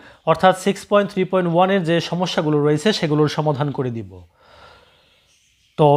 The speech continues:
সবগুলো ভিডিও একসঙ্গে পেতে প্লেলিস্ট চেক করো। তো চলো এখন আমরা এই নোটটির অনুবাদ করে নেই। Compare and contrast essay, তুলনা এবং বৈসাদৃশ্য প্রবন্ধ।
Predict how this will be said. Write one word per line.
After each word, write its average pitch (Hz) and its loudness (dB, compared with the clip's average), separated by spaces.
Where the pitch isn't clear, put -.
সবগুলো 185 4
ভিডিও 214 4
একসঙ্গে 196 -2
পেতে 180 -4
প্লেলিস্ট 165 -2
চেক 139 -4
করো। 151 2
তো - -6
চলো 180 4
এখন 185 -8
আমরা 175 0
এই 151 0
নোটটির 208 -4
অনুবাদ 180 2
করে 147 2
নেই। 180 -2
Compare 180 4
and 196 0
contrast 180 2
essay, 160 0
তুলনা 202 4
এবং 160 0
বৈসাদৃশ্য 160 -2
প্রবন্ধ। 135 -2